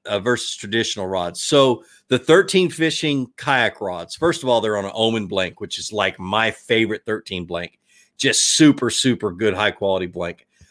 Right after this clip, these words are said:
Um, but they've got a shorter butt. Uh, most of the butts are nine inches long, might be eight, but I think they're nine inches long off the reel. And,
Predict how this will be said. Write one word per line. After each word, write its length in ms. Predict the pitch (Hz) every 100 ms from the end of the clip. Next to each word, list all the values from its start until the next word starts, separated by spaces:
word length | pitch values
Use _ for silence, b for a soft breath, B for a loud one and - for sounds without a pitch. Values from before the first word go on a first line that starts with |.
| _ -
Um, 520 | 113 117 110 98 98 107
but 300 | 143 131 - 107 - _ 123
they've 300 | 127 131 113
got 120 | 151
a 60 |
shorter 420 | 131 - 170 170 131
butt. 400 | 98 139 95 - _ _ _ b b b _ -
Uh, 460 | 117 113 110 104 - - -
most 360 | 110 127 151 -
of 60 | 170
the 60 |
butts 300 | 151 147 -
are 60 | 117
nine 260 | 113 123
inches 320 | 135 139 170 131
long, 340 | 113 113 139 _ _ _ _ _
might 160 | 104 110
be 160 | 104
eight, 260 | 90 90 -
but 120 | 104
I 20 | 98
think 180 | 127
they're 120 | 117 104
nine 180 | 104
inches 300 | 113 113 120
long 200 | 107 101 98
off 280 | 104 101
the 80 | 110
reel. 340 | 95 92 90 - b b b b _ -
And, 640 | 131 131 123 117 107